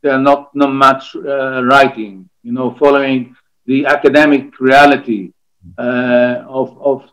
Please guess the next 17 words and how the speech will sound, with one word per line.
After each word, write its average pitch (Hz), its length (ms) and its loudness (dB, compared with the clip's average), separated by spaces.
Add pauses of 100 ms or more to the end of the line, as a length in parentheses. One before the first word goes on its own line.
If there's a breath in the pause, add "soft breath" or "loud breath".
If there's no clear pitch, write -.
(120)
trying 139 480 2
to 160 160 0
innovate. 113 560 0 (560)
And 120 120 -2
if 135 120 -4
you're 143 140 2
trying 170 340 4
to 165 100 -2
innovate, 143 540 2
you 139 100 2
go 156 380 4
to, 139 580 2 (140)
to 135 140 -10
topic, 147 440 -2 (720)
uh, 135 760 0
like 135 540 4 (160)
myself, 135 880 2